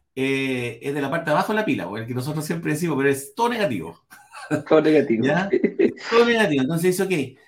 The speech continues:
Speaker 1: si esta persona cae en default, cae en, eh, en default, perdón, cae en, eh, en, en no pago,
Speaker 2: Quiebra,
Speaker 1: que le
Speaker 2: no
Speaker 1: echan
Speaker 2: puede,
Speaker 1: de la pega,
Speaker 2: no puede
Speaker 1: que
Speaker 2: pagar,
Speaker 1: le bajan,
Speaker 2: claro.
Speaker 1: que no puede pagar", digamos, ¿qué es lo que pasa?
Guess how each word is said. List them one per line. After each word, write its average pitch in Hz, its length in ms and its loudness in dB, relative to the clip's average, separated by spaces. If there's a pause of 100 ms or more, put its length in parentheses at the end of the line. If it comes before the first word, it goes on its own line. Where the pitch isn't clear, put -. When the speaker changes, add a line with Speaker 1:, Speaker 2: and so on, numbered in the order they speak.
Speaker 1:
si - 140 -4
esta 220 180 -2
persona 208 560 0
cae 180 160 -2
en 185 120 0
default, 151 460 -2
cae 156 280 0
en, 151 80 0
eh, 147 280 0
en 120 60 -6
default, 123 260 -6
perdón, 127 280 -6
cae 147 240 -4
en, 147 80 -2
eh, 131 440 -4
en, 127 140 -6
en 131 100 0
no 135 120 0
pago, - 240 4
Speaker 2:
Quiebra, 165 180 8
Speaker 1:
que 127 80 10
le - 0 -
Speaker 2:
no 143 80 10
Speaker 1:
echan 143 40 4
Speaker 2:
puede, 180 140 10
Speaker 1:
de 113 40 0
la 113 100 -4
pega, 156 300 -2
Speaker 2:
no 180 100 10
puede 202 140 10
Speaker 1:
que 180 60 4
Speaker 2:
pagar, 131 180 6
Speaker 1:
le 120 60 -8
bajan, 139 260 -2
Speaker 2:
claro. 127 220 4 (360)
Speaker 1:
que 131 100 -4
no 131 140 0
puede 175 160 -2
pagar", 143 400 0
digamos, 120 320 -4 (420)
¿qué 180 100 -6
es 196 60 -2
lo 202 80 2
que 190 80 0
pasa? 208 440 -2